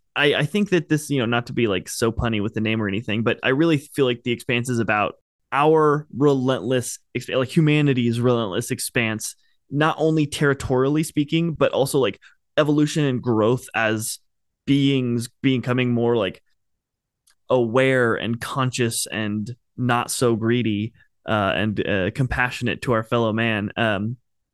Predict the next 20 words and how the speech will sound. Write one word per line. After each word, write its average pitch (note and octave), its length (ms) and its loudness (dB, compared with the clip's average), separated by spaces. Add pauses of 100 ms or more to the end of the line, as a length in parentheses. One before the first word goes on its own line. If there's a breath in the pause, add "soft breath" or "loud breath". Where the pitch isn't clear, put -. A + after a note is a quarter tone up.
(300)
you C#3 80 -2
know, B2 100 2
we B2 100 2
were B2 120 2
expanding C3 640 -2
not B2+ 200 0
only A2+ 160 0
the G#2+ 260 -2 (260)
land C#3 400 2
that A#2 180 -2
we G#2+ 180 -2
occupy, A#2 580 -2
but G#2 120 -2
also, G2+ 300 -2
like, D#2+ 240 -4
the G2 220 -4 (160)
limits B2+ 340 0
of G2 120 0
our G2+ 120 0
mind G#2 440 -2